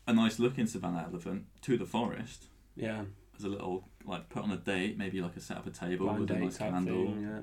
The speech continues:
Speaker 2: yeah, yeah.
Speaker 1: some fancy Italian food.
Speaker 2: Yeah.
Speaker 1: And then we'll see what happens.
Speaker 2: Yeah, yeah.
Speaker 1: And then maybe we get some nice little forest elephants
Speaker 2: Nice little forest
Speaker 1: running
Speaker 2: elephant
Speaker 1: around in a couple of
Speaker 2: babies,
Speaker 1: years
Speaker 2: yeah.
Speaker 1: or so.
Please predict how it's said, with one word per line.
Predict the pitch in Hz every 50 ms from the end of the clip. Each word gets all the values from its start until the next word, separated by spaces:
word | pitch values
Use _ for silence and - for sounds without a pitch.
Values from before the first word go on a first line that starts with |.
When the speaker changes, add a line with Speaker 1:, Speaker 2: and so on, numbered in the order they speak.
| - -
Speaker 2:
yeah, | - 113
yeah. | 107 107 104 - - - -
Speaker 1:
some | - - 98 87
fancy | 85 98 98 98 - - 92
Italian | 87 - 90 87 90 90 87
food. | 85 - 98 90 85 85 92 107 - - - - -
Speaker 2:
Yeah. | - 117 113 113 107 98 98 - -
Speaker 1:
And | 117 104
then | 101 104
we'll | 101 98
see | - - 107
what | 98 98
happens. | 101 101 123 139 - 185 165 98 - -
Speaker 2:
Yeah, | 131 117 131 165 170 170 - - -
yeah. | - 120
Speaker 1:
And | 113 98
then | 98
maybe | 98 98 98 98
we | 95
get | 101 104 -
some | - 104
nice | 98 95 92 - -
little | 110 - -
forest | - 104 104 113 113 -
elephants | 104 98 98 98 - 101 104 120
Speaker 2:
Nice | 117 113 -
little | 127 - 98
forest | - - 117 117 113 -
Speaker 1:
running | - 101 113 107 104
Speaker 2:
elephant | 104 110 113 120 120 117
Speaker 1:
around |
in | 110 98 131
a | 135
couple | 131 - 110 -
of | -
Speaker 2:
babies, | 90 92
Speaker 1:
years | 90 127 127 120
Speaker 2:
yeah. | 120
Speaker 1:
or | 90
so. | - - 92